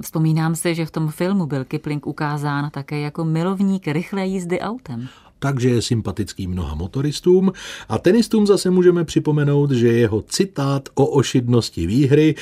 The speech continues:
Speaker 2: znají všichni světoví hráči, protože zdobí Wimbledonský stadion.
Speaker 1: A abychom nezapomněli, byl to také první britský držitel Nobelovy ceny.
Speaker 2: Teresko, který Kiplingův citát bys našim posluchačům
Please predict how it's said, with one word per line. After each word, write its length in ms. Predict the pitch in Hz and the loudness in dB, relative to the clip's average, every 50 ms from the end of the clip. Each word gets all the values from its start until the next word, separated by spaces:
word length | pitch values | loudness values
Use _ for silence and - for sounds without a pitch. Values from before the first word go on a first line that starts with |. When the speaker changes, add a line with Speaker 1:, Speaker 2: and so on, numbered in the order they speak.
| - - - - - | -10 -16 -16 -14 -10
Speaker 2:
znají 360 | 95 90 113 117 113 107 98 | -6 -2 0 0 2 0 0
všichni 420 | - - - - 156 - - 143 123 | -4 -4 -2 -2 -2 0 0 -2 0
světoví 440 | - - 107 104 - 92 87 90 78 | 0 0 0 0 0 -2 -2 -2 -2
hráči, 440 | 80 101 110 135 156 - - 160 | -2 -4 -4 -4 -6 -4 -4 -4
protože 500 | 156 - 104 110 - - 117 113 110 117 | -2 -2 -2 -2 -2 -2 -2 0 0 0
zdobí 560 | 113 107 87 82 101 95 95 104 104 101 101 - _ - | 0 0 0 0 0 2 2 0 -2 -2 -4 -8 _ -2
Wimbledonský 800 | 85 90 90 92 92 95 92 90 92 92 90 - - 104 107 | 2 2 2 2 2 0 0 0 -2 -2 -4 -6 -8 -12 -12
stadion. 420 | - - - - 71 69 69 69 71 71 - - | -12 -10 -10 -10 -10 -10 -10 -8 -10 -10 -10 -8
Speaker 1:
A 120 | - 165 170 | -6 -6 -4
abychom 400 | 151 151 151 - - 151 143 147 | -2 -4 -4 -4 -4 -2 -2 0
nezapomněli, 880 | 151 156 - 208 214 214 202 185 175 170 165 160 151 147 151 156 165 160 | -2 -2 -2 -4 -4 -4 -2 -2 0 0 0 0 0 -2 -2 -2 -4 -4
byl 220 | 143 147 147 135 | -4 -6 -6 -6
to 100 | - 151 | -6 -6
také 360 | - 147 139 - 170 160 151 | -6 -6 -6 -4 -4 -4 -4
první 520 | 151 - 190 185 175 175 185 190 202 208 190 | -2 -2 -2 -2 0 0 2 2 2 0 0
britský 440 | 180 175 170 165 - - 202 196 | 0 -2 -4 -4 -8 -8 -8 -6
držitel 600 | 175 165 156 156 156 156 147 - 160 160 180 202 196 | -4 -4 -4 -2 -2 -4 -4 -2 -4 -4 -4 -4 -4
Nobelovy 540 | 160 131 127 127 117 127 120 123 127 143 175 | -2 -2 -2 -2 -4 -4 -6 -6 -6 -8 -8
ceny. 360 | - - - 139 120 120 107 - _ - - - - - - - - _ | -8 -6 -6 -6 -6 -6 -8 -12 _ -20 -20 -20 -20 -20 -20 -20 -14 _
Speaker 2:
Teresko, 540 | - 135 156 156 - - 185 170 139 117 - - 123 - | -2 0 0 0 2 4 4 4 4 4 0 -4 -10 -10
který 300 | - - - 165 190 180 | -4 2 2 2 2 2
Kiplingův 680 | - 139 127 - - 135 131 131 131 127 131 120 - | 0 -2 -2 0 2 2 2 2 4 2 2 0 0
citát 420 | - - 120 - - 113 107 107 104 | -2 -2 -2 -2 -2 -4 -6 -4 -2
bys 200 | 110 107 - - | -2 -4 -2 -4
našim 280 | 101 - - 110 98 | -4 -2 -2 -4 -2
posluchačům 720 | - 101 - - 123 - - 101 - - 120 110 107 101 | -2 -4 -4 -4 -6 -6 -6 -6 -4 -2 0 0 0 0